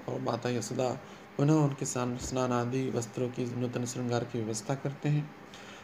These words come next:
स्वयं लीला में गोष्ठ में पहुंचकर कृष्ण पुनः म-, संध्या से पूर्व दुग्ध का दोहन करते हैं। जैसे सुबह दूध दुहे थे, संध्या को भी दूध दुहते हैं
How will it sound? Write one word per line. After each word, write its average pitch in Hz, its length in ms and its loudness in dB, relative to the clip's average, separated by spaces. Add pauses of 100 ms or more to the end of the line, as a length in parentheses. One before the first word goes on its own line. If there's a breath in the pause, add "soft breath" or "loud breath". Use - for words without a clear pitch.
(120)
स्वयं 160 320 8
लीला 143 400 8
में 131 220 2
गोष्ठ 135 320 2
में 135 140 4
पहुंचकर 127 480 -4
कृष्ण 135 380 -2
पुनः 147 500 4 (1300 loud breath)
म-, 131 140 4
संध्या 135 420 4
से 135 160 2
पूर्व 143 280 6 (180)
दुग्ध 139 520 2
का 135 140 6
दोहन 123 260 4
करते 139 280 0
हैं। 131 80 0
जैसे 123 180 -4
सुबह 127 320 2 (280)
दूध 131 280 4
दुहे 139 240 4
थे, 151 220 0 (420 loud breath)
संध्या 123 360 2
को 123 120 0
भी 143 100 6
दूध 139 300 2
दुहते 135 320 0
हैं 143 240 2